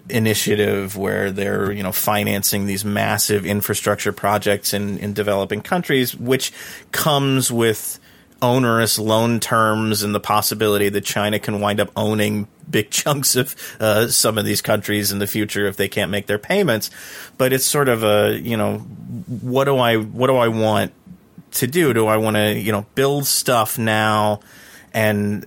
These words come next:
have the guy that comes along after me or the government that comes along after me worry about paying it back?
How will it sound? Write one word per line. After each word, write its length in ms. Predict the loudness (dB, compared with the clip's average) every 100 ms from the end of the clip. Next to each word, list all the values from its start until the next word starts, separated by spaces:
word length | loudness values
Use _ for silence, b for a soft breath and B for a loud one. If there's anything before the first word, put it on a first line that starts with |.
| -4
have 460 | 0 0 0 0
the 100 | -2
guy 320 | 0 2 2
that 160 | 2 -2
comes 300 | -2 -2 -2
along 340 | 0 0 2
after 380 | 2 0 0 -2
me 180 | 0 0
or 100 | 0
the 140 | 0
government 440 | 0 0 2 -2 -2
that 80 | -4
comes 220 | -4 -2
along 200 | -2 0
after 240 | -2 -2
me 60 | -6
worry 340 | -2 0 2 4
about 280 | 2 0
paying 320 | 0 -2 0 -2
it 120 | -2
back? 440 | 0 2 0 -2